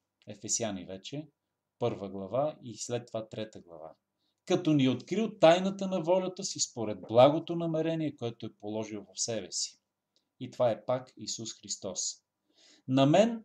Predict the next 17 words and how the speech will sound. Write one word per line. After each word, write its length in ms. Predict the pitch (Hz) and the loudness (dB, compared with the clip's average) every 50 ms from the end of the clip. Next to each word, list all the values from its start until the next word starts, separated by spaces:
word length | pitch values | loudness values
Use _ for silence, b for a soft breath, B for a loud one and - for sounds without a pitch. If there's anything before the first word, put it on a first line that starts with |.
| _ _ _ _ _ - | _ _ _ _ _ -2
най-нищожни 840 | 127 131 147 165 185 185 185 185 - - 185 185 190 185 196 180 165 | 4 6 6 6 6 4 0 -2 -2 0 0 0 0 0 0 -2 -2
от 120 | - - | -2 -2
всички 340 | - - 170 170 - - 190 | -4 -4 -4 -6 -6 -2 -2
светии, 480 | - - - 156 147 - - 165 165 | -2 0 0 -4 -4 -2 -4 -4 -2
се 160 | 143 - 123 113 | -2 -4 -4 -2
даде 360 | 110 127 127 120 113 110 - | 0 2 2 2 0 -2 2
тази 340 | - 143 - 214 190 165 156 | 4 4 4 4 0 -4 -4
благодат 480 | 170 170 160 151 123 113 104 92 - | -2 -2 -2 0 0 0 -2 -2 -6
да 80 | - 101 | -10 -12
благовестя 560 | 95 107 104 98 101 101 104 - - - 156 | -10 -10 -8 -6 -6 -6 -6 -6 -4 -4 -4
между 260 | 165 165 143 123 127 | -4 -4 -6 -6 -6
езичниците 920 | 127 110 104 135 151 - - 151 139 135 - - - - - 143 139 135 b b b b b _ | -6 -4 -4 -4 -6 -6 -6 -8 -8 -8 -10 -12 -10 -6 -6 -6 -6 -6 b b b b b _
неизследимото 1120 | 135 135 139 143 139 131 127 - - 131 127 123 123 107 101 156 180 185 185 180 180 - 165 | -2 4 4 6 6 6 4 4 2 2 0 -2 -2 -2 0 0 0 0 -2 -4 -4 -6 -8
Христово 720 | 165 - - 131 127 123 - - - 147 151 139 139 135 | -8 -6 -6 -6 -6 -6 -6 0 2 2 2 2 0 -4
богатство." 800 | 117 98 117 120 110 131 139 139 135 - - - - 90 82 - _ _ _ - | -6 -4 -4 -2 2 4 4 4 2 0 -4 -8 -12 -18 -20 -20 _ _ _ -8
Неизследимо, 1000 | 120 127 143 160 175 185 190 - - - 180 175 151 143 160 151 127 107 98 98 | -2 0 2 2 2 2 0 -2 -4 -4 -4 -4 0 0 0 0 0 -2 -4 -8
дълбоко, 920 | 98 - - 127 120 110 101 98 147 165 170 170 - - 110 107 101 | -8 -2 0 0 0 0 0 2 2 2 2 0 -4 -6 -6 -6 -6